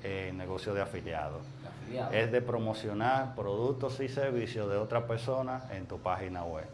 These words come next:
Speaker 1: y a través de ello poder ganar un dinerito, y eso, pues, para aquellas personas que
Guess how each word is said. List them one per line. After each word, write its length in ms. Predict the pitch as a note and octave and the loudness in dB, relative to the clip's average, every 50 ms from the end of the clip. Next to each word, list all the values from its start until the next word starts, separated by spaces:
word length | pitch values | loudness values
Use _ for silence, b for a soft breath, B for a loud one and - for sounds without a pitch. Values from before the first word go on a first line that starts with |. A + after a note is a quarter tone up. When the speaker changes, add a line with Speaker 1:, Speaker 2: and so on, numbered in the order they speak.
| - - - - - | -14 -16 -10 -4 2
Speaker 1:
y 120 | C#3+ D#3 | 6 8
a 120 | D3+ D3 - | 8 8 8
través 340 | C#3 C#3+ C#3 C#3 C#3 C#3 | 8 8 8 8 8 8
de 240 | C#3 C#3+ C#3 C3 A#2 | 6 6 6 6 6
ello 200 | A#2 A2+ A#2 A2 | 6 4 2 0
poder 360 | A#2 A2 G2+ G2 G#2 G#2+ A2 | 0 0 0 2 4 4 4
ganar 400 | A2+ A2+ A2+ B2 B2+ B2 A#2 A#2 C3+ - - - - - - - - - - - - - - - - - - D3+ D#3+ D#3 | 4 2 2 2 2 2 2 2 0 -2 -6 -6 -6 -6 -6 -8 -8 -8 -8 -8 -8 -6 -6 -6 -6 -6 -4 -4 -2 0
un 320 | F3+ F#3 G3 G3+ G#3 G3+ F#3 | 0 2 2 2 2 4 4
dinerito, 680 | F3+ E3+ E3 D#3+ D3+ C#3+ D3 C3+ C3 A#2 - A#2+ A#2 B2 A#2+ - - - | 4 6 8 8 8 10 10 8 8 6 6 4 2 2 0 -4 -2 2
y 240 | C3 C3+ C3+ C3+ C#3+ | 4 8 10 10 10
eso, 480 | D3 D3 C3+ A#2 - A#2+ A#2+ B2 A#2+ - - - - - - - - - - - - - - - - - - | 12 10 10 8 6 6 4 4 2 0 -4 -8 -10 -10 -12 -12 -14 -14 -16 -16 -18 -18 -18 -20 -16 -4 4
pues, 300 | B2 B2 B2 B2+ B2+ B2 - - - | 6 8 8 8 6 4 0 4 8
para 220 | B2 B2 A#2+ A#2 | 10 10 12 10
aquellas 320 | A2+ A#2 C3 C3+ D3 C#3+ C#3+ | 10 8 6 6 6 6 6
personas 440 | D#3+ D3 - - C#3 C#3 C#3+ C3+ C3+ | 4 2 2 2 4 4 4 4 4
que 840 | - C3+ B2+ B2 B2 B2 A#2+ A2+ A2 G#2 G2+ G2 F#2 F#2 F2+ E2+ | 4 4 6 6 8 8 8 8 6 6 4 4 2 2 0 -2